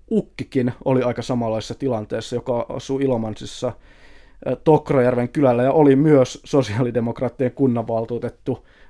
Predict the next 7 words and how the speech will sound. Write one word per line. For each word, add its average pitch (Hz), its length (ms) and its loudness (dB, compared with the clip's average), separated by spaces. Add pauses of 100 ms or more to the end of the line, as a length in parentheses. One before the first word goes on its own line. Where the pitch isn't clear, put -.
Tuona 139 200 4
samana 143 360 4
aikana 131 340 4
oli 131 80 2
melkein 139 260 0
syntynytkin 131 640 0
s-, - 160 -10